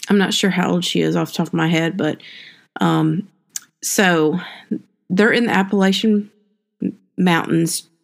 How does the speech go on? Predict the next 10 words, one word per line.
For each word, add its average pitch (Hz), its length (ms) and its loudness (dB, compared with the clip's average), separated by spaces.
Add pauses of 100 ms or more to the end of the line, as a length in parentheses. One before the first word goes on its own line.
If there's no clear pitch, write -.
(120)
trail, 165 500 0 (340)
like, 170 200 0
hiking. 233 600 0 (840)
And 196 340 4
the - 60 0
Appalachian 240 840 2
Mountains, 165 800 0 (500)
let's 240 180 0
just, - 440 -2
uh, 180 260 2